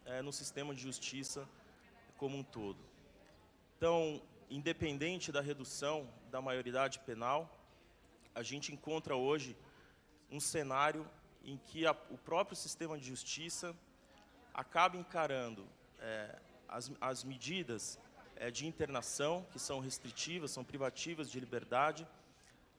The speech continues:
não como deve ser encarada e como interpretada pelo próprio Estatuto da Criança e do Adolescente,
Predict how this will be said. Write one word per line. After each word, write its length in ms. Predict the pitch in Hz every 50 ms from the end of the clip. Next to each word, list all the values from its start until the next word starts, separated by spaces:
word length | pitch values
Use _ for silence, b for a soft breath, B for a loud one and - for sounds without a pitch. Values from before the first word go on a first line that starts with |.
| -
não 300 | 131 139 160 180 202 226
como 440 | 220 - - 190 180 185 196 190 190
deve 240 | 156 160 160 165 160
ser 220 | - - - 156
encarada 520 | 151 143 - 147 139 131 143 156 165 160 151
e 20 |
como 200 | - - 151 147
interpretada 800 | 143 - - 139 143 - 135 120 - - 131 139 147 151 147 143
pelo 240 | - - 135 131
próprio 560 | 120 - - 135 139 147 143 - - 135 117 - B B B B B B
Estatuto 460 | - - - 135 127 - 147 143 143
da 120 | 135 135 135
Criança 340 | - 131 135 135 131 -
e 20 | 123
do 60 | 120
Adolescente, 760 | 120 120 127 123 123 120 - - 110 107 104 98 - -